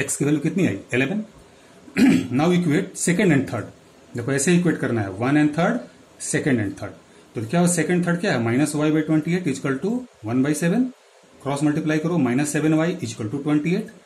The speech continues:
तो y is equal to कितना होगा? ट्वेंटी एट by माइनस सेवन, माइनस फ़ोर,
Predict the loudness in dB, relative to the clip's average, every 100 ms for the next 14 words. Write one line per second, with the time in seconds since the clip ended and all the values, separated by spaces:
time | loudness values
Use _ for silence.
0 | _ -8 -4 -4 -2 -4 -4 -4 -2 -2
1 | -4 -4 -4 -2 -4 -2 -2 0 0 0
2 | -2 -2 -2 -4 -8 -16 -6 -2 -2 -2
3 | -8